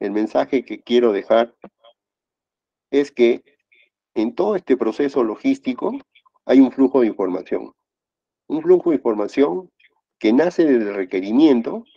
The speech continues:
pasa por el área de compras, pasa por proveedores, pasa por transporte, por almacén y por despacho o distribución.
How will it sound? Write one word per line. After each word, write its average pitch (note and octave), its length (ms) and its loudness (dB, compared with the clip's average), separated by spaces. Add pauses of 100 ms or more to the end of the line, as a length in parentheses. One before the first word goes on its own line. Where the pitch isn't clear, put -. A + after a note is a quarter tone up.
(460)
pasa - 300 -4
por A2+ 200 2
el A2 140 0
área C3 180 2
de - 80 -10
compras, C#3+ 600 0 (580)
pasa F3+ 280 -2
por A2+ 220 0
proveedores, B2+ 560 2
pasa C3+ 340 -2
por G#2+ 140 -6
transporte, C3 640 -2
por G#2+ 200 -4
almacén A#2+ 720 -4 (600)
y G#2 120 -10
por G2+ 200 -4
despacho C3 460 0
o A2+ 40 0
distribución. G2 640 -4